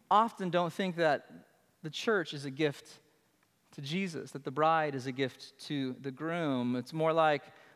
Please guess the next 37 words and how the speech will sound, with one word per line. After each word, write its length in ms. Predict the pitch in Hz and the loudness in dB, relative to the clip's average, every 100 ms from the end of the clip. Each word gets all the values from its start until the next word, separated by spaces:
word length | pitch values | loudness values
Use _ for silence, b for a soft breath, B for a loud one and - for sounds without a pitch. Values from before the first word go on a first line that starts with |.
| _ | _
we 60 | 151 | -2
probably 180 | 165 | 0
think 220 | 151 156 147 | 0 -4 -4
it's 100 | 135 | -4
a 60 | |
burden, 640 | 120 143 151 - - - 139 | 0 0 0 -2 -12 -16 -14
a 60 | 143 | -8
frustration. 840 | - 139 - 143 139 - 120 110 | -4 -4 -2 -2 -2 -4 -6 -6
The 100 | 120 | -8
church, 480 | 120 160 151 - - 139 | -6 -4 -4 -6 -6 0
us, 320 | 139 139 - | 0 0 -6
we 280 | 135 143 147 | -2 2 4
are 180 | 127 | 2
a 60 | 127 | 0
thorn 560 | - 160 151 151 127 120 B B B B B - | -2 0 2 2 0 -2 B B B B B -6
in 160 | 147 | -2
God's 320 | 131 131 123 | 2 2 0
side 480 | - 143 131 135 131 | -2 2 4 4 2
and 160 | 131 131 | 0 -2
in 80 | 127 | -4
the 80 | |
side 220 | 123 139 127 | -2 0 0
of 40 | |
the 60 | 123 | -2
Son, 280 | - 131 | -2 -2
and 80 | 127 | -2
he 120 | 131 | -2
has 240 | 135 131 - | -2 -4 -4
to, 200 | 127 117 - _ - | -4 -4 -10 _ -14
has 140 | 139 | -8
to 80 | 127 | -10
deal 340 | 117 123 127 | -4 -4 -2
with 160 | 120 123 | -4 -6
us 400 | 113 117 - 87 b b b b b - | -8 -8 -14 -16 b b b b b -6
all 180 | 120 120 | -4 -2
the 100 | 117 | -4
time. 520 | 135 113 107 104 | -6 -4 -6 -10